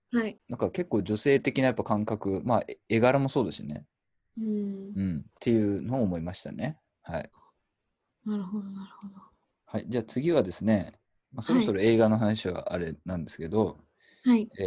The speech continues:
Speaker 2: 映画でどうでもいいけど言っておきたいこととかありますか？その。
Speaker 1: どうでもいいこと。
Speaker 2: うん。なんかそんな言うほ-、言うほどでもないけど言っ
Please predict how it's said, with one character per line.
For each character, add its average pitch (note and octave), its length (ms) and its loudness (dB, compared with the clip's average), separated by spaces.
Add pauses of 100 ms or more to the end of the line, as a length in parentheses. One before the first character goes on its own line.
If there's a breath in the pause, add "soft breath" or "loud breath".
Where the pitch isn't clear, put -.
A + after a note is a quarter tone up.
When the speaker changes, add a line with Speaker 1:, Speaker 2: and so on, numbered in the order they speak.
(100)
Speaker 2:
映 C3+ 160 4
画 D3 120 4
で C#3+ 340 2
ど A2+ 140 0
う D3+ 40 2
で E3 100 2
も E3 140 -2
い D#3+ 120 -2
い C3+ 60 -8
け G#2 100 0
ど F2+ 80 -4
言 F#2 100 -4
っ - 20 -10
て - 160 -2
お A#2 60 2
き - 80 -8
た B2+ 80 4
い G2 60 4
こ - 100 -6
と - 60 -18
と D#2 100 -8
か D2+ 60 -6
あ - 20 -4
り E2+ 60 -4
ま F#2 100 -4
す - 100 -14
か？ - 140 -14
そ D#2 120 -10
の。 C#2+ 140 -10 (1500 loud breath)
Speaker 1:
ど A#3+ 80 -2
う B3 80 6
で C#4 100 2
も C4+ 120 0
い B3 60 6
い A3 40 0
こ - 100 -8
と。 - 220 -16 (480)
Speaker 2:
う G2+ 60 -6
ん。 E2 280 -6
な A#2 80 -4
ん A2 40 -4
か - 100 -10
そ A2 100 -8
ん G#2+ 80 2
な G#2 220 0 (340)
言 A#2+ 220 2
う - 20 -2
ほ-、 - 220 2 (260)
言 C#3 160 4
う D#3+ 40 2
ほ D#3 140 4
ど D3+ 120 4
で D#3 100 4
も A2+ 180 2
な A2+ 140 6
い G#2 80 0
け A2 160 2
ど F2 80 -2
言 F#2 100 -2
っ - 40 -8